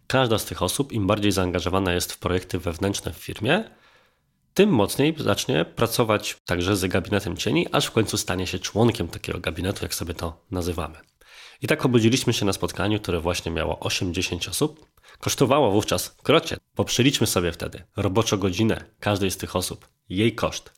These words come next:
razy nie cztery, a na przykład właśnie dziesięć, a coraz trudniej było cokolwiek ustalić. I wreszcie po czasie stwierdziliśmy, że nie, to jest bez sensu, to spotkanie trzeba odchudzić. Raz, że zamieniliśmy jeden duży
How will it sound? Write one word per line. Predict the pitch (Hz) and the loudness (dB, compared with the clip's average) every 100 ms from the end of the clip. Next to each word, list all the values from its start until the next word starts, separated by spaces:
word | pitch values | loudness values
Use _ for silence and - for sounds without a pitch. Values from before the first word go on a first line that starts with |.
| _ - | _ -4
razy | 101 98 87 - _ _ - | -2 0 -2 -8 _ _ -2
nie | 107 | 0
cztery, | 110 - 110 90 78 _ _ _ | 0 0 0 0 -4 _ _ _
a | 92 87 | -4 -4
na | 87 | -4
przykład | 85 - 92 85 | -4 -2 -2 -2
właśnie | 90 - - - _ - | -2 -4 -8 -18 _ -6
dziesięć, | 95 - 117 156 - _ - | -4 -2 -2 -4 -8 _ -4
a | - | 2
coraz | 185 170 | 4 4
trudniej | 147 135 123 | 4 4 4
było | 104 | 2
cokolwiek | 101 92 85 78 80 | 0 -2 -2 -4 -6
ustalić. | - - - - _ _ _ _ _ _ _ _ _ _ _ _ | -8 -10 -16 -20 _ _ _ _ _ _ _ _ _ _ _ _
I | - | 2
wreszcie | 151 156 - 127 123 - | 4 4 4 2 2 -6
po | - | -4
czasie | - 101 - | 0 0 -2
stwierdziliśmy, | - 101 92 92 - 101 | -4 -4 -2 -2 -2 -4
że | 92 95 95 147 | -2 -2 -4 0
nie, | 135 | 0
to | - 101 | 0 -2
jest | |
bez | 104 131 | 0 0
sensu, | - 90 - | 0 -2 -6
to | - - | -6 -6
spotkanie | - - 98 95 | -6 -4 -4 -2
trzeba | - 95 87 - | -2 -4 -4 -6
odchudzić. | - - 95 85 - - _ - - - | -10 -6 -6 -8 -16 -20 _ -20 -20 -4
Raz, | 107 123 95 - | 2 2 0 -6
że | 92 92 87 | -2 -2 -2
zamieniliśmy | 92 101 104 113 151 - - - - _ | 0 2 2 2 2 0 -6 -10 -14 _
jeden | 92 113 113 101 | 0 4 4 2
duży | 92 117 104 90 - | 2 2 2 -2 -4